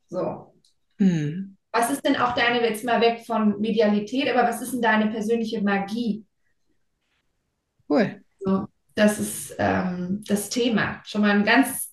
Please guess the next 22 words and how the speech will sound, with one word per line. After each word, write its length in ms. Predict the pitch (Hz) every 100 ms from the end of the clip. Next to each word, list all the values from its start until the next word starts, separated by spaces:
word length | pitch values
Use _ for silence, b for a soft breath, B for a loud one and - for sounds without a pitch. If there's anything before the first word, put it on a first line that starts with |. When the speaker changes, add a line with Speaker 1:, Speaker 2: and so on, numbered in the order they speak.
| _
Speaker 1:
imposanter 760 | - 392 440 427 359 370 - 285
Start, 540 | - 294 294 392 370
ne? 340 | 220 233 330 -
Speaker 2:
<laughs> 60 | -
Genau, 600 | 311 294 233 254 226 247
ja. 600 | 247 - 277 262 220 262
Speaker 1:
Ähm, 60 | 277
ich 360 | - - 330
hab 160 | 359 359
das 160 | 359 -
Thema 380 | 339 320 294
Romantik 540 | 277 262 294 466 453 -
ja 180 | 220 208
schon 160 | 240
ein 40 | 226
bisschen 280 | 233 226
an, 320 | 208 190 202 196 -
ähm, 340 | 202 196 196 B B B
so 140 | -
aufgemacht 840 | 233 - - - 269 277 - - -
und 100 | 240
angepriesen. 880 | - 247 233 - 240 247 269 285